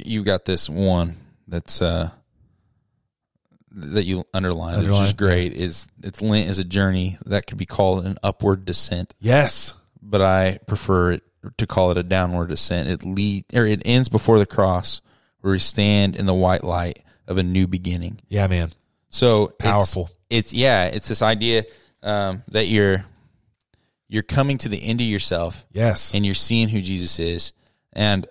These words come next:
Speaker 1: so I, I think that this coupled with, this coupled with the John Mark Comer book together has
Speaker 2: Yeah.
Speaker 1: just kinda stirred up within me, like, the, what am I doing?
Speaker 2: Right.
Speaker 1: Like, what, what am,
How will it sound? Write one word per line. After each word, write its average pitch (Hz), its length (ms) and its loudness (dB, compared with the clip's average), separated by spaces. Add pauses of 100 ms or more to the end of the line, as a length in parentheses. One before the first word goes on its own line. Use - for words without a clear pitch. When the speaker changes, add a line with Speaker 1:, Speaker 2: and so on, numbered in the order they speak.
(120)
Speaker 1:
so 110 460 2
I, 113 220 0
I - 40 2
think 160 240 0
that 101 240 -2
this 131 320 2
coupled 120 560 2
with, 92 520 0 (680)
this 110 160 -4
coupled 107 360 0
with 98 200 -2 (680)
the 107 80 -2
John 104 220 2
Mark 92 160 -2
Comer 95 240 0
book 90 240 -2
together 92 480 0
has 98 160 -2
Speaker 2:
Yeah. 104 80 2
Speaker 1:
just - 260 -2
kinda 107 260 -2
stirred 123 380 2
up 107 180 2
within 101 400 -2
me, 101 360 -2 (360)
like, 90 140 -12
the, 98 80 -4 (220)
what 113 220 0
am 160 120 0
I 85 80 -2
doing? 87 460 -4 (100)
Speaker 2:
Right. 101 300 2 (320)
Speaker 1:
Like, 101 160 -2 (160)
what, 123 280 -2
what 143 240 4
am, 147 100 2